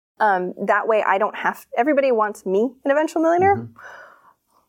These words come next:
Speaker 1: And there's only so much of me to go around. And I,
Speaker 2: Mm-hmm.
Speaker 1: and so with Ownerbox, we're really building that as a separate entity and
Speaker 2: Mm-hmm.
Speaker 1: company, which is wonderful. But I'm gonna do Eventual Millionaire forever. Like, I
Speaker 2: Yeah, yeah.
Speaker 1: can't see not,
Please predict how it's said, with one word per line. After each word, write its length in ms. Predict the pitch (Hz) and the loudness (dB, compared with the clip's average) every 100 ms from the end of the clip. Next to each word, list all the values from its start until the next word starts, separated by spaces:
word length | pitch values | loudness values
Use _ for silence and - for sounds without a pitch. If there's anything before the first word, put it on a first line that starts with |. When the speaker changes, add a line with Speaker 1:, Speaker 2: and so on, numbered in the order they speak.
| - | -4
Speaker 1:
And 100 | 185 | 0
there's 240 | 196 214 220 | 2 2 4
only 240 | 262 302 | 4 2
so 240 | 302 269 | 2 2
much 220 | 269 294 302 | 4 4 0
of 160 | 269 | -4
me 160 | 269 269 | 0 0
to 80 | 262 | 2
go 120 | 262 | 4
around. 500 | 254 247 262 392 381 | 4 2 2 2 4
And 100 | 226 | 4
I, 200 | 208 202 | 2 2
Speaker 2:
Mm-hmm. 160 | - - | 0 -2
Speaker 1:
and 140 | 202 | -2
so 120 | 208 | 0
with 120 | 196 190 | 0 0
Ownerbox, 440 | 208 208 202 - | 0 0 0 0
we're 60 | 196 | -2
really 260 | 185 190 185 | 0 0 0
building 300 | 175 180 175 | -2 -2 0
that 160 | 175 | 0
as 120 | 165 160 | -2 -4
a 80 | |
separate 540 | 165 175 - 160 - - | -2 -4 0 0 0 -2
entity 500 | 165 175 202 - 190 | -6 -4 -4 -2 -2
and 120 | 170 | 0
Speaker 2:
Mm-hmm. 80 | 185 | -2
Speaker 1:
company, 400 | 190 185 214 233 | -6 -2 -2 0
which 180 | 202 - | -2 -4
is 140 | 165 - | -8 -6
wonderful. 520 | 151 175 240 262 254 - - _ - | -4 -2 0 -2 -4 -20 -20 _ 0
But 180 | 226 - - | 0 0 -6
I'm 120 | 302 | -4
gonna 160 | 339 | -2
do 100 | 262 208 | -2 -2
Eventual 300 | 208 - 214 | -2 -4 -6
Millionaire 240 | 220 214 | -4 -6
forever. 460 | - - 226 294 - | -8 -6 -2 -2 0
Like, 160 | 214 208 | -2 0
I 120 | 240 | 0
Speaker 2:
Yeah, 40 | 294 | 0
yeah. 60 | - | -2
Speaker 1:
can't 380 | 339 277 - | 0 0 -4
see 440 | - - 277 294 330 | -18 -4 0 0 0
not, 400 | 269 220 254 - | 2 2 0 -2